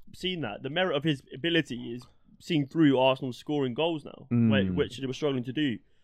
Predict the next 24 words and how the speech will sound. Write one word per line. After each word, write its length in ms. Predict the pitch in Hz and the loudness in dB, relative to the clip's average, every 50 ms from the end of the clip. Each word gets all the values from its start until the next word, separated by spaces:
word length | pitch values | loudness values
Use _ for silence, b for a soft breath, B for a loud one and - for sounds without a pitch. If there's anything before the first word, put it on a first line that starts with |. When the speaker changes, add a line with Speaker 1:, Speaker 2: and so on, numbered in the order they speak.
| _ _ - | _ _ 0
Speaker 1:
Um, 420 | 139 147 147 147 143 143 143 - - _ _ _ _ _ _ _ _ _ _ | 4 4 4 4 2 -2 -6 -8 -12 _ _ _ _ _ _ _ _ _ _
yeah, 140 | - 175 175 | -12 -12 -12
for 100 | 139 156 165 | -12 -12 -10
me, 260 | 180 190 185 170 143 - | -8 -8 -8 -8 -10 -8
Jorginho 560 | 165 160 143 - 180 170 165 156 151 143 135 | -8 -8 -8 -8 -8 -4 -2 -2 -2 -2 -2
was 640 | 120 135 135 131 127 120 117 - - - - - - _ _ _ _ _ _ _ _ _ | -4 -4 -4 -4 -4 -6 -10 -14 -20 -20 -20 -20 -20 _ _ _ _ _ _ _ _ _
un-, 220 | - 143 131 127 - - | -2 0 0 -2 -4 -4
unbelievable. 580 | 131 131 117 120 123 123 123 113 110 107 107 117 - - - | -4 -2 0 0 0 0 0 0 -2 -4 -6 -6 -10 -12 -8
He 240 | 135 135 127 131 - | -8 -8 -8 -8 -6
had 200 | 131 135 139 135 | -4 -4 -4 -4
time 280 | - - 160 160 156 147 | -2 0 2 2 4 2
on 80 | 135 | 2
the 60 | 131 131 | 0 0
ball. 280 | 131 143 139 120 - _ _ _ _ _ | 0 0 0 0 -2 _ _ _ _ _
And 160 | - 143 135 - | -2 -2 0 -2
for 80 | 151 | -2
me, 120 | 160 180 202 | -2 -2 -2
you 320 | 170 123 120 123 131 139 | -2 -4 -8 -12 -8 -4
guys 420 | 143 151 143 135 127 113 - - _ _ _ _ _ - | -2 0 0 0 0 -2 -8 -18 _ _ _ _ _ -8
physically 320 | 165 151 139 - - 127 | -8 -8 -6 -6 -6 -4
dominated 420 | 117 135 131 131 123 104 90 110 | -2 0 0 0 0 0 0 -2
that 100 | 110 104 123 | -4 -4 -6
Liverpool 220 | 131 117 120 113 | -6 -8 -8 -10
midfield. 320 | 113 110 - 120 78 76 | -12 -12 -14 -14 -16 -16